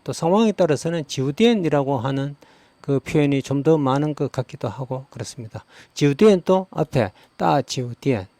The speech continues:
어, 이렇게 붙어서 특급 호텔을 또 표현하기도 합니다. 예, 다음 글자 보겠습니다.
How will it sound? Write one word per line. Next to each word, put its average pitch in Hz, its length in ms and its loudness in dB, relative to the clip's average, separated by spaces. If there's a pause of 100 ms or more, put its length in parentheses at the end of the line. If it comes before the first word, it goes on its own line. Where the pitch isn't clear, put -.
어, 113 80 -8
이렇게 127 300 -6
붙어서 113 560 -8
특급 - 300 -6
호텔을 123 920 -8 (340)
또 120 200 -8
표현하기도 120 800 -4
합니다. 101 380 -10 (760)
예, 139 200 6 (180)
다음 175 560 4
글자 131 300 -2
보겠습니다. 110 640 -4